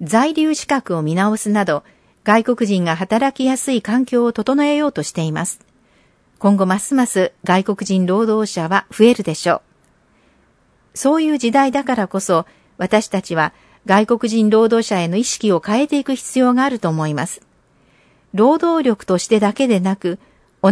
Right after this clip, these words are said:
じ地域で生活する住民であることをきちんと認識することが大切です。そうすれば、お互いに助け合いながら暮らす共生の社会におのずと近づいていくのではないでしょうか。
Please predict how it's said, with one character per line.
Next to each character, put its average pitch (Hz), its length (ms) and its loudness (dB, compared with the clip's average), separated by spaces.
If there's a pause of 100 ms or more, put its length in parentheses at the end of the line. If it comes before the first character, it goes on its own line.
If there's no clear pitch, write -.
(120)
じ 254 140 -4
地 262 180 -4
域 220 160 -4
で 170 160 2
生 214 220 0
活 233 200 -6
す - 180 -4
る 196 260 2
住 208 260 4
民 294 200 2
で 294 80 2
あ 294 40 2
る 294 100 -2
こ 233 140 -2
と 190 180 2
を 175 80 0 (360)
き - 120 -18
ち 262 160 2
ん 262 60 4
と 165 120 -2
認 185 180 2
識 247 240 -4
す 240 100 -8
る 240 100 0
こ 262 120 -4
と 262 100 0
が 202 140 0
大 185 200 -4
切 - 240 -8
で 151 120 -4
す。 - 180 -12 (800)
そ 208 160 -2
う 226 40 0
す 240 140 -6
れ 233 100 2
ば、 185 200 0 (320)
お 220 100 -6
互 214 360 2
い - 20 2
に 202 120 0
助 208 320 -4
け 247 40 2
合 247 80 2
い 247 60 2
な 254 140 2
が 233 100 0
ら 185 140 -2
暮 190 200 -4
ら 196 100 0
す - 360 -4
共 220 200 2
生 262 300 0
の 240 100 2
社 254 180 -4
会 226 240 0
に 180 180 -4 (340)
お 180 120 2
の 233 140 4
ず 247 140 -12
と 247 320 -2
近 - 180 -4
づ 220 180 -2
い 202 80 -2
て 185 80 -2
い 165 60 -4
く 202 100 -4
の 196 100 2
で 175 120 -4
は 165 100 -4
な 190 120 -2
い 180 60 -2
で 165 100 -4
し 170 120 -6
ょ 160 40 -2
う 151 60 -4
か。 - 220 -8